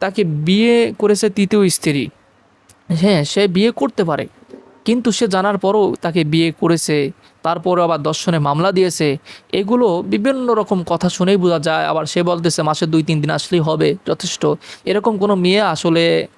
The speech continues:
আমার মনে হয় না কেউ রাজি থাকবে এরকম। যাই হোক, তার কথার মধ্যে অনেক সন্দেহ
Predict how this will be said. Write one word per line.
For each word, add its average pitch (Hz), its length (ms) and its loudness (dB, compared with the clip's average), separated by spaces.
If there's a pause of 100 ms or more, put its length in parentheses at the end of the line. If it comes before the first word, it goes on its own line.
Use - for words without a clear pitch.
(560)
আমার 175 260 0
মনে 175 180 0
হয় 220 180 0
না 208 100 0
কেউ 165 180 -2
রাজি 143 220 0
থাকবে 139 300 -4
এরকম। 143 340 -2 (440)
যাই 170 240 -2
হোক, 233 220 0 (220)
তার 180 160 0
কথার 175 320 -2
মধ্যে 180 260 0
অনেক 160 300 -2
সন্দেহ 156 380 0